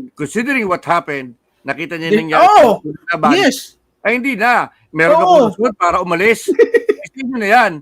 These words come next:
Speaker 1: <laughs> Pwede na yung
Speaker 2: Yeah.
Speaker 1: titulo.
Speaker 2: It could very well
Speaker 1: Oh.
Speaker 2: just vacate. You know what, Attorney, at this point, I won't be surprised if he vacates the title
Speaker 1: Yeah.
Speaker 2: in the, in the coming
Speaker 1: Yun
Speaker 2: days,
Speaker 1: naman.
Speaker 2: coming weeks. <laughs>
Speaker 1: Binakante rin mo pa rin ba? Hindi mo pa binigay sa akin.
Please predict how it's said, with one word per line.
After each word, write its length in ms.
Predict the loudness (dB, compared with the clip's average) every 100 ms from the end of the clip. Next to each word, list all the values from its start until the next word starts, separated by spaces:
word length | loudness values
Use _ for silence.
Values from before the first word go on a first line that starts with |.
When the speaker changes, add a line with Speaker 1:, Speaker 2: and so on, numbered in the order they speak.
| _ -12
Speaker 1:
<laughs> 320 | -2 -2 -2
Pwede 240 | -4 -2 -2
na 100 | -6
yung 100 | -2
Speaker 2:
Yeah. 180 | -2 -2
Speaker 1:
titulo. 320 | -2 -2 -2
Speaker 2:
It 120 | -4
could 120 | -4
very 160 | -2 0
well 160 | 0 0
Speaker 1:
Oh. 80 |
Speaker 2:
just 120 | -2 -4
vacate. 360 | -4 -4 -6 -2
You 120 | 2
know 100 | 4
what, 100 | 4
Attorney, 280 | 2 2 2
at 80 | 0
this 120 | -2
point, 160 | -2 0
I 80 |
won't 240 | 0 0 0
be 120 | -2
surprised 360 | -2 -4 -4 -4
if 80 |
he 120 | -6 -6
vacates 460 | -6 -6 -8 -20 _ _
the 160 | -6 -4
title 300 | 0 0 2
Speaker 1:
Yeah. 180 | 2 2
Speaker 2:
in 60 |
the, 120 | 0 -4
in 100 | -2
the 120 | -2
coming 320 | 2 2 2 0
Speaker 1:
Yun 60 |
Speaker 2:
days, 160 | 0 0
Speaker 1:
naman. 100 | 0
Speaker 2:
coming 220 | 2 4 4
weeks. 240 | 2 0 -10 -10 _ -10 -10
<laughs> 480 | -10 -6 -6 -4
Speaker 1:
Binakante 480 | -4 -4 0 0 0
rin 120 | -4 -2
mo 100 | -2
pa 120 | -4
rin 120 | -2
ba? 100 | -4
Hindi 160 | -4 -4
mo 160 | -6
pa 40 | -6
binigay 320 | -4 -2 -2
sa 200 | 2 2
akin. 360 | 0 -4 -6